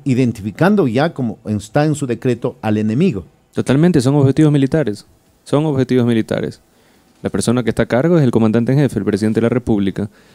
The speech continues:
Speaker 2: pero todas las decisiones tácticas la harán los militares. Y hoy en día aplaudo la valentía, aplaudo la decisión también de las Fuerzas Armadas del Ecuador, en el cual de una manera patriótica, de una manera fuerte, está saliendo a las calles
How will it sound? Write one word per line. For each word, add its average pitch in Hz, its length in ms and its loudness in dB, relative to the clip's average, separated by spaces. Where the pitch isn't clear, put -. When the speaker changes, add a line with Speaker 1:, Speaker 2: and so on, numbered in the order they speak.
Speaker 2:
pero 107 220 0
todas 139 340 2
las 127 100 -2
decisiones 117 540 -2
tácticas 139 640 -4
la 135 160 0
harán 123 400 -2
los 123 240 0
militares. - 640 -2
Y 110 300 -4
hoy 147 300 4
en 123 100 0
día 139 320 0
aplaudo 117 680 0
la 107 160 -2
valentía, 101 680 0
aplaudo 123 500 2
la 120 100 2
decisión 113 420 -2
también 123 340 -2
de 123 80 -4
las 104 100 -4
Fuerzas 120 280 -4
Armadas 113 360 -2
del 113 100 2
Ecuador, 113 420 2
en 113 80 -4
el 107 100 -4
cual 117 240 0
de 113 80 0
una 113 100 -2
manera 113 380 -2
patriótica, 117 540 0
de 110 40 -2
una 110 120 -6
manera 113 260 -4
fuerte, 151 400 0
está 110 160 -4
saliendo 120 320 -2
a - 20 2
las 101 120 -4
calles 135 440 -2